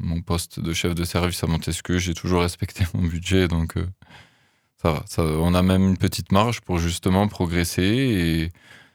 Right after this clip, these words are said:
et, et peut-être acheter justement des produits qui vont être un petit peu plus chers, mais qui vont, euh, être bio locaux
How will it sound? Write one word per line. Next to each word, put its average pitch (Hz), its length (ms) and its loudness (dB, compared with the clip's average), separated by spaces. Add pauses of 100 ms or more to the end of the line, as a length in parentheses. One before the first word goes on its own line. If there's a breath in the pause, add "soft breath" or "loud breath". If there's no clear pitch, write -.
(120)
et, - 60 -4
et 147 40 -4
peut-être - 380 -6
acheter 78 320 -2
justement 87 480 -2
des 90 120 0
produits 82 400 -4
qui - 140 -10
vont 80 280 -2
être 82 240 -2
un 87 100 2
petit - 200 -6
peu 90 140 -2
plus 82 180 -8
chers, 107 340 0
mais 82 540 -2
qui - 160 -4
vont, 80 480 0
euh, - 20 -4 (800 soft breath)
être 82 340 -4
bio 78 300 0
locaux 90 340 0